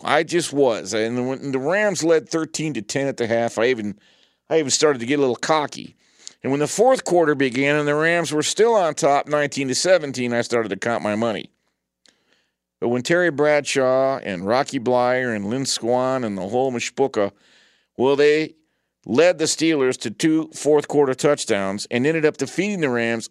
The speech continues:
thirty-one to nineteen, I was almost in a catatonic state. See, for the record, the Steelers not only won,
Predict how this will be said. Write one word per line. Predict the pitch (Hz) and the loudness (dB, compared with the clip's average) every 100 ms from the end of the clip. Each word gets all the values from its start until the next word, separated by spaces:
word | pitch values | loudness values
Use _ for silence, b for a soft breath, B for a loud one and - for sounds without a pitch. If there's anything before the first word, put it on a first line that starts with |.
| - | -12
thirty-one | - - 220 277 294 269 240 | -8 2 2 4 2 2 2
to | |
nineteen, | 233 226 196 - 233 226 139 131 127 _ _ _ _ _ _ _ _ _ - | 2 0 0 -4 -2 -2 -2 -4 -8 _ _ _ _ _ _ _ _ _ -4
I | 151 | 0
was | 151 143 | 2 2
almost | 135 123 127 | 0 -2 -2
in | |
a | 110 | -2
catatonic | - 127 113 - 120 107 | 0 0 0 -2 -4 -4
state. | - 131 104 | -4 -4 -4
See, | 139 | -6
for | 113 | -4
the | 131 | 0
record, | 165 196 - 117 | 2 0 -2 -4
the | |
Steelers | - 180 180 131 | -4 -4 -4 -2
not | 139 | -2
only | 120 | -2
won, | 107 135 202 147 92 | -2 0 0 -2 -6